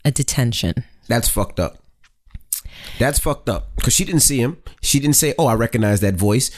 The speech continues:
Speaker 2: She just heard a noise and gave him detention. Continue on.
Speaker 1: Assumed it was him.
Speaker 2: Assumed. Assumption. Make an ass out of yourself. Go ahead.
Speaker 1: And gave him a detention.
Speaker 2: Mm-hmm.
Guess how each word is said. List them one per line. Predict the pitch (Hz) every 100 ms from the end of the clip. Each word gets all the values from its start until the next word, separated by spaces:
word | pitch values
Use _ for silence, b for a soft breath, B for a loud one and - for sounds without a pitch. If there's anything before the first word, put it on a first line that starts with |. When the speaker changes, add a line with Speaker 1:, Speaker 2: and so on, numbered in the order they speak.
| B
Speaker 2:
She | - 190
just | 185
heard | 165 143
a |
noise | 123 117 101 98 - B B
and | - 107
gave | 127 127
him | 113
detention. | 104 104 101 -
Continue | 151 156 175 147
on. | 131 - - - -
Speaker 1:
Assumed | 170 - 185 196
it | 240
was | 269
him. | - 160 135 180
Speaker 2:
Assumed. | 165 - 151 131 95 - 117
Assumption. | - 147 135 98
Make | 104 113
an | -
ass | 131 131
out | 107 95
of |
yourself. | 92 82 65
Go | -
ahead. | 120 117 - _ _ -
Speaker 1:
And | 202 196
gave | 170 170
him | 170 147
a |
detention. | 143 139 - 113 - - 139
Speaker 2:
Mm-hmm. | 139 160